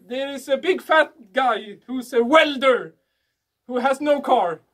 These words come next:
or has a car. I don't know if he has a car. He's called Stefan Löfven, and he's God to you, and he's a welder.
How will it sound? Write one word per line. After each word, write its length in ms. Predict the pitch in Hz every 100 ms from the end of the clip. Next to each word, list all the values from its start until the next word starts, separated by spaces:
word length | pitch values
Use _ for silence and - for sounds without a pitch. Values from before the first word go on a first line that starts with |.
| _
or 140 | 208
has 240 | 254 233
a 40 | 240
car. 220 | 247 196
I 120 | 208
don't 260 | 233 262 240
know 160 | 240
if 120 | 233 233
he 60 |
has 220 | 226 -
a 40 | -
car. 120 | 185
He's 120 | 240
called 280 | - 262 233
Stefan 380 | - 269 254 262
Löfven, 480 | 240 220 254 160 151 _
and 120 | 185 233
he's 180 | 277
God 720 | 202 262 262 320 294 269 262 233
to 100 | 285
you, 240 | 262 262
and 120 | 233
he's 140 | 233 233
a 60 |
welder. 480 | 240 233 247 208 160